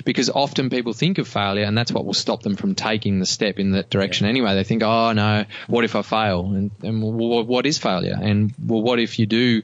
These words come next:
Speaker 1: if that's failure to you, what have you learned before that,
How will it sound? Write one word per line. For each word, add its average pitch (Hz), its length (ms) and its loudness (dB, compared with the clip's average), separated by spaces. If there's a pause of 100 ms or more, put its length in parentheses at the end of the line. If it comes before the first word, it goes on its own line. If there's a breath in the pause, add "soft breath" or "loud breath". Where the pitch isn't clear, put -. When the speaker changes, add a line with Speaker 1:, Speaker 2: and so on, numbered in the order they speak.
(520 loud breath)
Speaker 1:
if 120 160 -4
that's 120 240 -2
failure 113 380 2
to 104 140 0
you, 117 320 2
what 117 140 2
have 107 80 0
you 110 140 2
learned 110 260 4
before 110 460 0
that, 101 240 -2